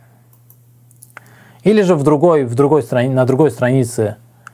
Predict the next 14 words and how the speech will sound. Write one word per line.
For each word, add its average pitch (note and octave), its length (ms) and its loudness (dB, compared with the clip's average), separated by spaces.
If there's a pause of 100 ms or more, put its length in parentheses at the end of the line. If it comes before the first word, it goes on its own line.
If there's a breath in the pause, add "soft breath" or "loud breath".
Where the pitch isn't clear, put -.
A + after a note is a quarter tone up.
(280 loud breath)
а, G#2 960 -6
в A#2 140 -6
другой C#3 300 2
сноске C#3 640 -2
этой, A#2 240 -2
этой A#2+ 240 -2
же A2 140 -4
книги, F3+ 340 0
то B2+ 120 -4
есть A2 120 -6
это A2 100 -6
«Мухтасар A2+ 480 -2
Тальхис A2+ 420 -4
ад-Дахаби», F3+ 680 -2